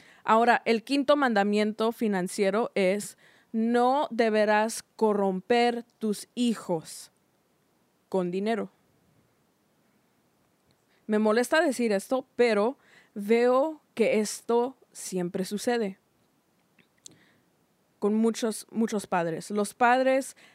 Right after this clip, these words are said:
les dan a sus hijos dinero sin darles instrucciones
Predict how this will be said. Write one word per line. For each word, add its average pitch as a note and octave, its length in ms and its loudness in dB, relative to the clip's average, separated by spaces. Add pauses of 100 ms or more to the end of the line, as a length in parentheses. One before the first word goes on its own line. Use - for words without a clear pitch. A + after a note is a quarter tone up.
les G#3+ 220 0
dan B3 200 2
a C#4+ 100 0
sus B3+ 220 -4
hijos A#3+ 340 -2
dinero A#3 560 0 (320)
sin G3+ 260 -4
darles A#3 380 0
instrucciones F3+ 1000 -4